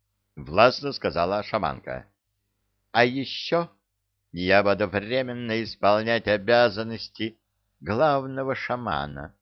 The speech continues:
до возвращения Зырга. Духи приказали моему сыну отправляться в дальнюю дорогу». «Зачем?» — заволновались старейшины.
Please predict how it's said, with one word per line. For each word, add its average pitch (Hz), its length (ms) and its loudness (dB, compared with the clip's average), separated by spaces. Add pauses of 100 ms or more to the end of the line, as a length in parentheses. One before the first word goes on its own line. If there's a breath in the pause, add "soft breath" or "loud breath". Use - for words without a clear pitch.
(120)
до 92 120 -2
возвращения 117 880 -2
Зырга. 80 680 -4 (920)
Духи 139 640 0
приказали 120 720 0
моему 117 480 -4
сыну 104 580 -8 (540)
отправляться 104 880 -2
в 127 80 -10
дальнюю 92 580 -2
дорогу». 139 800 -4 (1000)
«Зачем?» — 107 920 -4 (500)
заволновались 90 840 0
старейшины. 82 800 -4